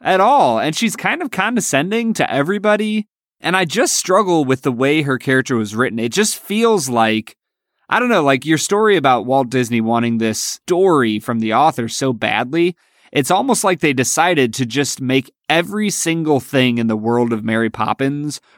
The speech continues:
revolve around Mary Poppins, and she just walks on air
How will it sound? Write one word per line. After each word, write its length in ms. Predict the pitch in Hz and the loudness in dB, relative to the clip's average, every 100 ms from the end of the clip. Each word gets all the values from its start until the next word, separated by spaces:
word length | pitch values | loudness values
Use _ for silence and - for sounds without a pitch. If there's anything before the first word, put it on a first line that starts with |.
| _ | _
revolve 640 | 123 135 110 127 147 131 113 | 2 2 4 4 4 4 2
around 420 | 113 120 117 110 | 2 2 2 2
Mary 300 | 117 117 110 | 2 2 0
Poppins, 720 | - 123 110 92 58 65 - | 0 2 2 -4 -10 -14 -10
and 200 | - 127 | -6 -4
she 160 | - 139 | -4 -2
just 220 | 165 127 | -2 -4
walks 480 | 110 117 135 - 139 | -2 2 2 2 0
on 220 | 123 110 | 0 -2
air 560 | - 120 113 82 76 | -2 0 0 -2 -8